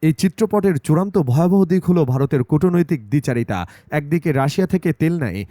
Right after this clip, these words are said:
আবার আমেরিকার সাথে কৌশলগত মহড়া চালায়,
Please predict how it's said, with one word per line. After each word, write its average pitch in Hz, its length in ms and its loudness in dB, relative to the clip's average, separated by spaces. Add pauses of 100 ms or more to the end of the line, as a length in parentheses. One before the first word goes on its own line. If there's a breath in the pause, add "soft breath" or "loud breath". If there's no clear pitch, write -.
আবার 139 240 0
আমেরিকার 175 480 -2
সাথে 175 280 0
কৌশলগত 156 560 -2
মহড়া 123 420 0
চালায়, 92 360 -6